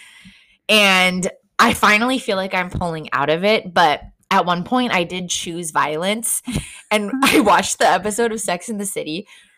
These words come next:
Speaker 1: when Carrie tells Aiden she cheated on him with Big, and they
Speaker 2: Mm-hmm.
Speaker 1: break up,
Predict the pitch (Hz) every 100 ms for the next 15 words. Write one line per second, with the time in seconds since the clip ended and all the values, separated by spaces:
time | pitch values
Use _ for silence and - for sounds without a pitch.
0 | _ _ - 208 202 190 180 - - -
1 | 185 180 196 226 208 196 - 151 160 175
2 | 196 220 175 - 139 143 160 175 196 196
3 | 175 - 127 131 175 - - 220 - 143
4 | 156 117 127 -